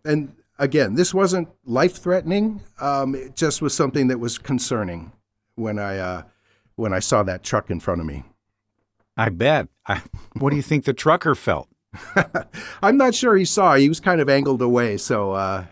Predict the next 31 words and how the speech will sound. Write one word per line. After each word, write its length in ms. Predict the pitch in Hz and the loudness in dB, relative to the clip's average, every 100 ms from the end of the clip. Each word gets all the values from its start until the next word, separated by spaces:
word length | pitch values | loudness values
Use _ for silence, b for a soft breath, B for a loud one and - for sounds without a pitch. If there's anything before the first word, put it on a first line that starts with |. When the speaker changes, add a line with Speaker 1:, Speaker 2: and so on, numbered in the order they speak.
| - | -10
Speaker 1:
he 200 | 127 123 | -4 -4
may 180 | 135 131 | -2 0
not 240 | 123 113 | 0 0
have, 220 | 110 107 _ | -4 -8 _
may 260 | 117 120 120 | -4 0 2
not 180 | 120 | 0
have 120 | 113 110 | 0 -2
known. 360 | 104 78 80 | -4 -4 -8
But, 260 | 120 98 - | -6 -6 -6
uh, 280 | 98 92 87 b b b b _ | -8 -6 -8 b b b b _
um, 420 | - 92 87 85 - - | -10 -8 -8 -10 -16 0
anyway, 360 | 170 131 78 78 _ - | 2 2 0 -16 _ -4
uh, 320 | 120 107 98 - | -2 -2 -4 -4
it, 220 | 131 127 | -4 -2
it 160 | 131 127 | -2 0
was 200 | 135 131 | 0 2
a 80 | 131 | 0
lesson. 380 | 117 - 78 | 0 -4 -8
It 100 | 90 | -6
was 140 | 107 104 | -6 -6
a 60 | |
valuable 440 | 101 110 107 98 92 | -4 -2 -2 -2 -4
lesson. 400 | 92 95 69 65 _ _ _ _ _ _ _ _ _ | -8 -8 -12 -14 _ _ _ _ _ _ _ _ _
Speaker 2:
Do 120 | 139 165 | 0 2
you 220 | 190 220 | 2 0
generally 640 | 117 147 170 180 175 151 | 2 2 2 0 2 0
put 300 | - 151 147 | 0 -2 -2
three 400 | - 147 151 151 | -4 -2 -2 -2
big, 460 | 135 113 139 151 - _ _ 120 | -6 -2 0 0 -2 _ _ -2
big 260 | 135 127 | -2 -2
guys 560 | 104 123 127 127 127 | 0 2 2 2 0